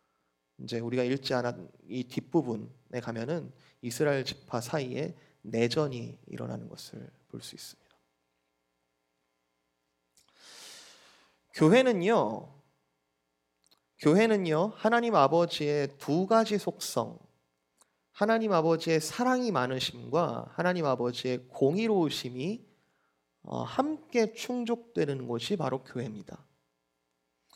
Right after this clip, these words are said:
사랑도 가득해야 되고 공의도 가득해야 합니다. 교회는요, 눈에 보암직하게 제멋대로 사랑하는 곳이 아니고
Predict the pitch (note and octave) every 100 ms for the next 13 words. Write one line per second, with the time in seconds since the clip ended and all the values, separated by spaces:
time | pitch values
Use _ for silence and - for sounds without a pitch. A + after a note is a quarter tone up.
0 | - _ - - C#4 C#4+ D4 C4 F3 C#3+
1 | C#3 - A#2+ G#2+ G#2 D#3 - _ _ _
2 | _ _ _ _ _ - C3+ F3 E3+ G#3
3 | D#3 - - A#2+ - - _ _ _ _
4 | _ _ _ _ _ _ _ _ _ _
5 | _ _ _ _ _ _ _ - D#3 G3+
6 | G3 F#3+ F#3 C#3+ F#3+ G3 D3+ F3 G#3+ G3+
7 | G#3 - F3+ F3+ D#3+ D3+ - C3 G3 A#3
8 | - G3 F#3 G#3 G#3 F#3+ F3+ D#3 C#3 C#3
9 | B2 B2 C3 G#3